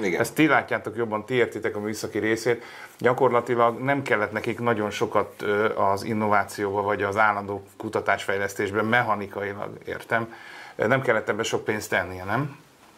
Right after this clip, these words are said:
Speaker 2: Mert féket tudnak vásárolni, futóművet tudnak vásárolni, ha akarnak.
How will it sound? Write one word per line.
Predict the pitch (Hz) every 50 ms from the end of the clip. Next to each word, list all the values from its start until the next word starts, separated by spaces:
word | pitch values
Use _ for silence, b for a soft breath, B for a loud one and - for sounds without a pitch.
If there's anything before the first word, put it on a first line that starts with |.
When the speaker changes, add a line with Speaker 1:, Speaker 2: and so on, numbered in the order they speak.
| - - -
Speaker 2:
Mert | 117 113 113 110 - - -
féket | - - 139 127 113 110 - 82 -
tudnak | - 139 135 139 120 -
vásárolni, | 120 113 110 - - 120 107 104 104 101 98 101 101
futóművet | 87 113 110 - 110 104 104 95 92 -
tudnak | - 131 127 127 117 -
vásárolni, | 113 104 98 - - 107 98 101 98 98 101 98
ha | 101 98
akarnak. | 95 - - 101 95 95 98 95 92 B